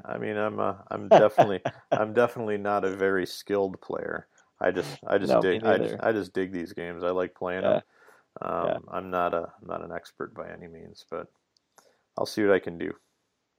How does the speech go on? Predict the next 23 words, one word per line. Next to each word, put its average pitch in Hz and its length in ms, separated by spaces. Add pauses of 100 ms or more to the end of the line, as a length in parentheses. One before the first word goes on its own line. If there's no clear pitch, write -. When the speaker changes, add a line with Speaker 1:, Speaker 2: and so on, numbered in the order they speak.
(140)
Speaker 2:
All 98 120
right. 76 180 (720)
Speaker 1:
Uh, 90 380
and, 95 280
uh, 85 280
and 90 180
one 127 240
game 104 200
that 92 120
we'll 90 120
be 90 140
talking 87 420
about 80 260
next, 82 380 (520)
uh, 50 340 (480)
uh, 90 200 (120)
contains 90 500
the 87 100
namesake 87 640
for - 120
this - 160
podcast. - 720 (220)
So. 50 260